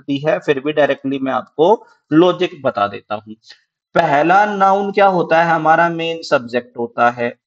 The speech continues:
क्या होता है? main subject होता है। Basically सारी जानकारी first noun के बारे में होता है। For example, मैं अपने बारे में बोल देता हूँ, कौशल,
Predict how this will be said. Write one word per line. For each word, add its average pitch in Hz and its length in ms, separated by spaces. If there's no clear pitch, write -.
क्या 151 120
होता 160 360
है? 165 260
main 160 220
subject 120 500
होता 123 220
है। 131 140
Basically 170 540
सारी 143 360
जानकारी 139 520
first 208 400
noun 151 320
के 147 120
बारे 135 240
में 135 120
होता 127 200
है। 143 60
For 185 180
example, 131 540
मैं 143 140
अपने 147 300
बारे 139 220
में 135 160
बोल 120 140
देता 113 300
हूँ, 127 180
कौशल, 131 440